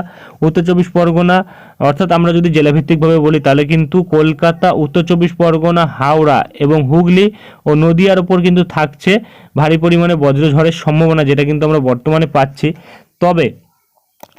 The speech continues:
যদি আমরা এই বজ্রঝড়ের সাথে বৃষ্টির পরিমাণ লক্ষ্য রাখি তাহলে কিন্তু আগামী, আহ, বারো ঘন্টার মধ্যে যে বৃষ্টিটা হচ্ছে তাতে কিন্তু দেখা যাচ্ছে মোটামুটি কলকাতার দিকে, নিউ টাউনের দিকে কিন্তু সব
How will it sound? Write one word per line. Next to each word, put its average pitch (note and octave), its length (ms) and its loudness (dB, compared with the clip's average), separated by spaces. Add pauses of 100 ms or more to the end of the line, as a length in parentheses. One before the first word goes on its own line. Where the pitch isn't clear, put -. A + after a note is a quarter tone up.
(120)
যদি D#3 260 0
আমরা F3 240 2
এই D#3+ 180 -2
বজ্রঝড়ের D3 600 0
সাথে D3 140 -2
বৃষ্টির C#3 380 -2
পরিমাণ E3 340 0
লক্ষ্য D#3+ 320 -2
রাখি D3 260 -2 (380)
তাহলে E3 240 0
কিন্তু F#3 260 0 (140)
আগামী, D#3+ 440 0
আহ, B2 600 -4
বারো C3 340 0
ঘন্টার F3+ 420 0
মধ্যে E3 320 0
যে D#3 120 2
বৃষ্টিটা D3 360 -2
হচ্ছে D#3 480 -4
তাতে C3+ 240 0
কিন্তু D3+ 200 0
দেখা C3 240 -2
যাচ্ছে D#3+ 220 -2
মোটামুটি D3+ 500 0 (460)
কলকাতার F3 720 0
দিকে, D#3+ 240 0
নিউ D3+ 200 2
টাউনের E3 300 0
দিকে D#3+ 200 -2
কিন্তু E3+ 360 0
সব D3+ 180 -4